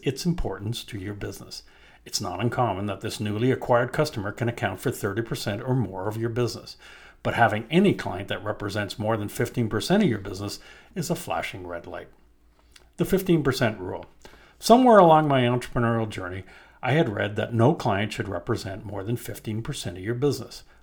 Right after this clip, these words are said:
I have no idea where I read this, but once I understood it, I embraced it. Why the fifteen percent rule?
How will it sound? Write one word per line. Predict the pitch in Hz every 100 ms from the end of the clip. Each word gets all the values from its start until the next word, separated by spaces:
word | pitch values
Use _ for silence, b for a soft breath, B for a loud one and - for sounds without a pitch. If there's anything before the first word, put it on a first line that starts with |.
| b
I | 143
have | 135
no | 131 139 135
idea | 120 117 110
where | 110 104
I |
read | 98 123 165
this, | 110 101 - B B -
but | 101
once | 110 123
I | 147 131
understood | 131 123 - 127 98
it, | 104 - _ _
I | 117
embraced | 110 98 92 - -
it. | - _ _ _ b b
Why | 120 165
the | 175
fifteen | 202 190 190 180
percent | 175 202 180
rule? | 196 226